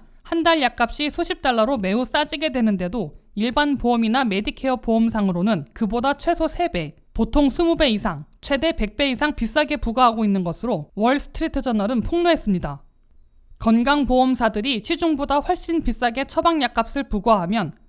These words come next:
환자들은 보험에서 대부분을 커버해주기 때문에 잘 모를 수 있으나 디덕터블이나 코인슈런스 등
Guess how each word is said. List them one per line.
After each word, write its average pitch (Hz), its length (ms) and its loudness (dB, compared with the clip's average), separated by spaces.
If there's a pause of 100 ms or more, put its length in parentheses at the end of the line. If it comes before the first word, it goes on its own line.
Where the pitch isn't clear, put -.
환자들은 247 640 0
보험에서 269 480 2
대부분을 254 520 0
커버해주기 302 600 0
때문에 202 460 -2
잘 220 240 0
모를 208 280 -2
수 233 140 -6
있으나 196 460 -4 (200)
디덕터블이나 208 840 0
코인슈런스 262 800 0
등 190 160 -2